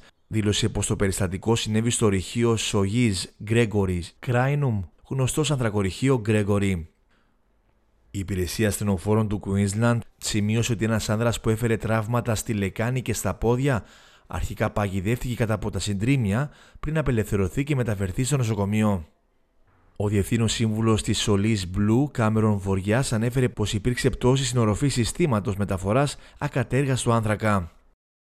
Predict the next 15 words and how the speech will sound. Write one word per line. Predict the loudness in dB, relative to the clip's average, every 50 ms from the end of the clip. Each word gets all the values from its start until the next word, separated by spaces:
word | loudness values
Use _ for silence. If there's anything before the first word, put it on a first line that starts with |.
| _ -20 _ _ _ -20 -14 -10 -10
Ο | -10
κύριος | -6 -2 0 0 0 0
Βοριάς | 0 -2 0 2 2 2 2 0 -2
είπε | -2 -2
ότι | -2 -2
το | -2 -4
σύστημα | -2 -2 -2 -2 0 2 2
αυτό | 2 2 0 0
εκτείνεται | 0 0 -2 -4 -6 -6 -4 -2 -2 -2 -2 -2
από | 0 0 0 -2
την | -2 0
επιφάνεια | 0 0 0 -2 -2 -2 -2 -2 0 0 -2 0
προς | 0 0 0 2 2
το | 0
ανθρακορυχείο | 0 2 2 0 0 2 2 2 2 0 0 2 2 2 2